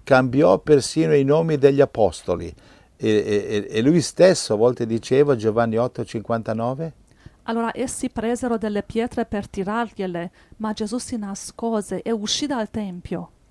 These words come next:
Speaker 1: Va bene.
Speaker 2: Giovanni otto cinquantanove.
Speaker 1: Matteo sedici venti:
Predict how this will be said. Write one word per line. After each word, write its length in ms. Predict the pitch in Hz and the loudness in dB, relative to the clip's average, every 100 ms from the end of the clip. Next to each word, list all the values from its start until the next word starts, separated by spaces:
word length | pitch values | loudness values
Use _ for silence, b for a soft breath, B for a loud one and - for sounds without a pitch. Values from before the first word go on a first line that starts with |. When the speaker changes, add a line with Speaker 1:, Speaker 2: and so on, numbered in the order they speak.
| _ - | _ -16
Speaker 1:
Va 160 | 101 | -12
bene. 260 | 98 123 98 | -4 0 0
Speaker 2:
Giovanni 340 | 90 220 220 214 | 0 -2 -2 -4
otto 240 | 247 233 | -4 -6
cinquantanove. 800 | - 202 196 185 180 180 175 190 113 | -6 -8 -10 -10 -10 -10 -12 -10 0
Speaker 1:
Matteo 400 | 120 120 165 151 | 0 4 6 6
sedici 440 | 170 175 160 156 | 6 2 2 4
venti: 440 | 135 92 - - | 4 4 -2 -16